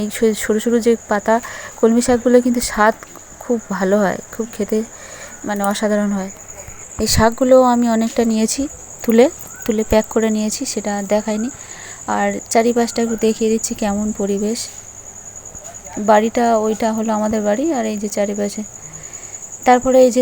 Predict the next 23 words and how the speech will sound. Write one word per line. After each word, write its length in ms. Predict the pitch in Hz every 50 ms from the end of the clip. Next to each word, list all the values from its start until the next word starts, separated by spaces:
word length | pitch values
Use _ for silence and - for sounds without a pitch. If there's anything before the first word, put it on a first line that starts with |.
| 226 233
দেখাচ্ছে 300 | 226 220 240 226 - 233 208
লজ্জাপতি 580 | 208 202 202 190 196 202 196 202 196 190 196 196 196
গাছ, 180 | 196 202 202 - - - - - -
এইগুলো 380 | - 214 226 226 220 226 233 240 226
কি 80 | - 233 208
লজ্জাপতি 460 | 202 196 190 - 214 214 226 220 233 226
গাছ 160 | 226 220 220 220 - 226
বলে। 160 | 226 226 247 262 - - 214 202
আর 100 | 196 196 196 190 185
জলের 260 | 214 202 208 226 233 226
মধ্যে 220 | 233 226 226 247 240 220
হয় 180 | 220 208 208 214 214
এগুলো, 240 | 202 208 202 214 240 - - - - - - - - - - - - -
জলের 240 | - 226 226 240 247
মধ্যে 200 | 254 254 247 254
যখন 280 | 247 254 247 247 262 262
হয় 260 | 233 220 240 247 269 262 254
তখন 240 | 233 226 233 247 240 233 233 226 - - - -
এই 120 | - 214 - 214
পাতাগুলো 380 | 196 202 220 226 220 226 240 240 240
কিন্তু 160 | 233 233 240 214 208
অনেকটা 260 | 208 220 220 - 240 220
বড় 240 | 208 202 196 202